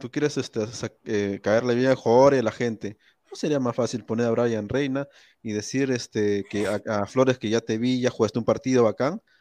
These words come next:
y sentarlo y poner a Brian Reina? Y si quieres también sacas a Aquino ya para, como es El Salvador, no, no, no necesitas mucha marca,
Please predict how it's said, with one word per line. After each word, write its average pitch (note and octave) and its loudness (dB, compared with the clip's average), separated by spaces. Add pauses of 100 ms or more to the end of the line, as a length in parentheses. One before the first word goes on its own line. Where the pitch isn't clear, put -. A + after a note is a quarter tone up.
(280)
y A2 -8 (160)
sentarlo G3 4
y - 0
poner E3+ -2
a E3+ 0
Brian F3 2
Reina? F#3+ 0
Y F3 -6
si F3+ -6
quieres A#3+ -2
también G3+ -2
sacas G#3+ -2
a F3+ 0
Aquino G#3 -4
ya F#3+ 2
para, F3 4
como D#3 -2
es - -2
El E3 -6
Salvador, D#3+ 4
no, D#3+ -2
no, D#3 -4
no D#3 -4
necesitas D3+ -2
mucha D#3 -2
marca, E3 -6